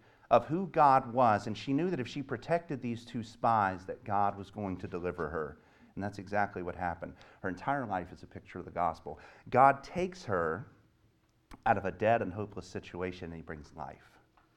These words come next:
And that is what God does in all of us as well. All the women that we've looked at in this series, that's been true. Think about Jochebed.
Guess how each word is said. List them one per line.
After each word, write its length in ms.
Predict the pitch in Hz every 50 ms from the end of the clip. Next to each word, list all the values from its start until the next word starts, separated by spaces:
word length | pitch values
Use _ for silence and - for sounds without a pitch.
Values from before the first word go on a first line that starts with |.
| _ _
And 140 | 87 87 90
that 80 | 92
is 120 | 92 90 90
what 200 | 87 - - -
God 300 | 87 80 78 76 76 76 - _ - -
does 400 | - 82 78 76 76 76 - - -
in 120 | - 90 87
all 140 | 80 78 78 73
of 80 | 73
us 280 | 80 73 73 - - - _ _
as 100 | 85 -
well. 340 | - 123 123 104 80 73 - - - _ _ _ _ _ _ _ _ _ _ _ _ _ _ _ _ _ _ _ _
All 280 | - 139 165 208 226 240
the 60 | 247
women 200 | 214 214 202 185
that 100 | 175 123
we've 180 | 156 143 131 131
looked 180 | 175 175 -
at 140 | 135 110 -
in 40 | 110
this 120 | 107 104
series, 400 | - - 151 156 135 110 98 92
that's 180 | - 107 98 -
been 140 | - 110 101
true. 260 | - - 143 107 87
Think 160 | - 156 156
about 180 | 165 160 - -
Jochebed. 640 | - 156 147 156 156 - 123 101 92 80 71 -